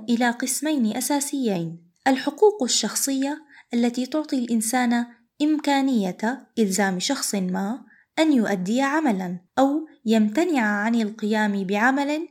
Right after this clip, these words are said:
لصالح هذا الإنسان. والحقوق العينية التي تعطي الإنسان سلطة مباشرة على شيء معين تمكنه من الاستفادة من هذا الشيء. ويعد حق الملكية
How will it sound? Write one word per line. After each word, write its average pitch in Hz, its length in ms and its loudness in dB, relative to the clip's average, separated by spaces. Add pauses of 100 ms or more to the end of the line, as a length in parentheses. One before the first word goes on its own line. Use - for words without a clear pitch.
لصالح 220 720 0
هذا 208 220 2
الإنسان. 208 640 -4 (340)
والحقوق 233 680 0
العينية 233 720 0 (300)
التي 220 420 0
تعطي 302 380 0
الإنسان 202 640 0
سلطة 262 680 -2 (380)
مباشرة 240 880 0
على 196 360 -2
شيء 202 460 0
معين 247 580 -2 (120)
تمكنه 294 800 -2
من 240 200 2
الاستفادة 247 1000 -4
من 208 180 -2
هذا 240 280 0
الشيء. 202 440 -4 (600)
ويعد 240 500 2
حق 254 320 -2
الملكية 233 720 0